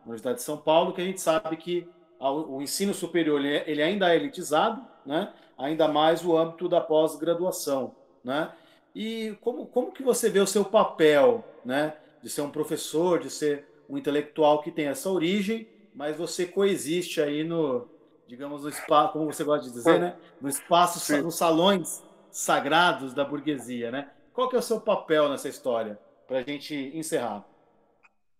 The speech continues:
Speaker 2: Olha, o meu papel, o meu papel é de referência, né? Eu, eu me vejo como uma referência na escola pública,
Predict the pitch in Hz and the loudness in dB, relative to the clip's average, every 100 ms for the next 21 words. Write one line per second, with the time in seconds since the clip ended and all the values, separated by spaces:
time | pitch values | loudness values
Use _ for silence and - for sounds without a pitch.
0 | _ _ _ _ _ _ _ - 196 151 | _ _ _ _ _ _ _ 10 12 12
1 | 151 190 202 196 - 170 190 156 131 - | 10 10 12 10 10 12 12 12 12 8
2 | - - - - - - - 160 202 202 | -2 -14 -16 -18 -20 -20 -6 10 10 12
3 | 190 165 165 165 165 170 185 175 147 151 | 10 12 10 10 6 6 6 4 4 2
4 | 175 208 196 - - _ _ _ _ _ | 0 -4 -6 -14 -20 _ _ _ _ _
5 | _ _ _ 127 131 143 147 156 135 170 | _ _ _ 0 2 4 2 0 2 4
6 | 170 165 156 147 143 156 151 139 156 160 | 4 -2 6 8 8 4 6 6 4 2
7 | 143 139 135 135 - 139 139 - | 0 2 2 2 2 -2 -2 -10